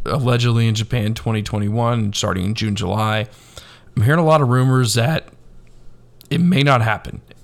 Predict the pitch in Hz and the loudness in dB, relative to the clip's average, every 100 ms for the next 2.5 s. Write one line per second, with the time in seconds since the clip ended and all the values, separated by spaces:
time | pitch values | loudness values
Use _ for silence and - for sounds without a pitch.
0 | - - 120 123 113 139 143 135 131 123 | -12 -4 -2 -2 -2 0 2 4 2 2
1 | - - 110 113 113 - 117 135 139 131 | -2 -10 -6 -4 -6 -4 -4 -2 0 -2
2 | 123 104 107 113 | -2 -4 -2 -2